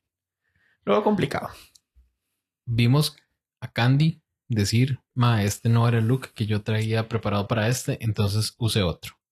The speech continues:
Speaker 1: ¿Y quién se lo hizo? Ella agarró un corsé,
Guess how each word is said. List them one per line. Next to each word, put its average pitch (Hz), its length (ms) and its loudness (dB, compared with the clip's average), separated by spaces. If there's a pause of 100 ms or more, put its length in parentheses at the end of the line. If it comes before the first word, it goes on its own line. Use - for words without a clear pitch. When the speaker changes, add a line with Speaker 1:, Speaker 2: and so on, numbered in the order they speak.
(160)
Speaker 1:
¿Y 127 120 -2
quién 131 200 2
se 135 80 4
lo 131 120 4
hizo? 143 260 0 (1200)
Ella 120 240 2
agarró 139 240 2
un 135 80 0
corsé, 147 540 0